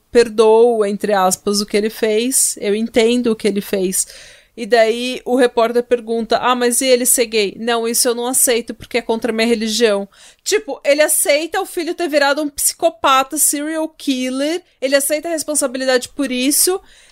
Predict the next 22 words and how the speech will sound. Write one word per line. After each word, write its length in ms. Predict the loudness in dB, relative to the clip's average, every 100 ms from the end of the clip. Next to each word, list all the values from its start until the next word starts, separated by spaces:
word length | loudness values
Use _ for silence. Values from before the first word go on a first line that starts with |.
| _
sabe? 460 | -2 2 2 0 2
Ele 340 | 2 2 -8 _ _
entende 720 | -6 -4 -2 2 2 0 -6
que 80 | -6
o 60 | -6
filho 260 | -4 -8
dele 220 | 2 2 4
é 80 |
um 80 | 0
psicopata, 880 | -2 -4 -2 -2 -2 0 0 0 -2
serial 460 | -2 0 0 0 0
killer, 460 | -2 -6 0 0
mas 200 | 2 -2
ele 160 | -2 -2
não 160 | -2 -2
entende 360 | 0 0 -2
que 60 | -6
o 40 |
filho 220 | -6 -4 2
dele 220 | 2 2
é 60 | 0
gay. 340 | -2 -2